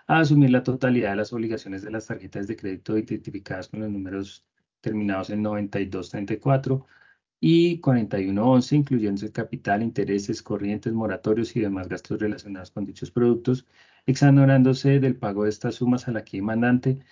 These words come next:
debiéndose remitir la respectiva recti-, eh, certificación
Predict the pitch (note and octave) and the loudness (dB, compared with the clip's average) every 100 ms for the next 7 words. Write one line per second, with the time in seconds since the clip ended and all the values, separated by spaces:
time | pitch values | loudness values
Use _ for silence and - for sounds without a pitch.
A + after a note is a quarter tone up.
0 | _ _ - B2 A2+ A2 B2 B2 B2 G#2+ | _ _ 2 4 4 2 -2 0 0 0
1 | - C#3 C#3 - A2+ G#2 G2+ - - G2+ | 4 4 2 -4 -4 -4 -4 -10 -8 -8
2 | F#2+ G#2+ A#2 A2 A2 - F2 - A#2 A2 | -6 -8 -6 -6 -6 -10 -14 -6 -2 0
3 | G2+ - A#2 A#2+ B2 B2+ B2 C3 B2 B2 | 0 -2 -2 -2 -2 0 0 2 2 0